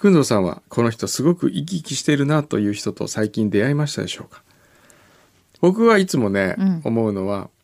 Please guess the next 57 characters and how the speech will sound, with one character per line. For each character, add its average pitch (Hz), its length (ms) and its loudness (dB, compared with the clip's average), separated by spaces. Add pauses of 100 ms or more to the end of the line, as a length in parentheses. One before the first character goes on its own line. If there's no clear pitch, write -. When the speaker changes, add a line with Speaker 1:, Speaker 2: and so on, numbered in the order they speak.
(340)
Speaker 1:
辻 147 260 2
村 139 220 2
四 - 140 -6
郎 104 120 -6
さ - 140 -16
ん。 - 20 -20 (1600)
Speaker 2:
お 220 520 6
ー。 - 20 6 (140)
Speaker 1:
陶 196 40 2
芸 202 160 2
家。 - 220 -4
Speaker 2:
は 214 300 4
い。 - 120 -8 (540)
Speaker 1:
あ 95 160 -6
の、 90 400 -10 (120)
奈 98 300 0
良 78 60 -8
の 87 100 -4
山 95 240 0
奥 92 180 -6
に 95 100 -8
住 - 180 -8
ん - 40 -10
で - 80 -12
る 175 60 -8
ん - 20 -6
で 190 60 0
す 208 60 4
け 202 40 6
ど、 196 80 4
Speaker 2:
は 160 220 2
い。 - 20 -2
Speaker 1:
僕 107 100 -4
が 107 120 2
あ 101 40 0
の、 95 320 -4
足 - 240 -2
の 123 120 2
骨 117 200 0
を、 92 240 -4 (480)
Speaker 2:
<laughs> 622 500 -10
Speaker 1:
何 - 220 0
年 131 100 2
か - 120 0
前 101 160 0
に 92 100 -4
足 95 180 -6
の 107 100 -2
骨 101 120 -4
を - 40 -6
折 90 80 -6
っ - 40 -10
た。 - 60 -16 (720)
Speaker 2:
骨 - 180 0
折 339 340 0
案 277 180 10
に 208 220 8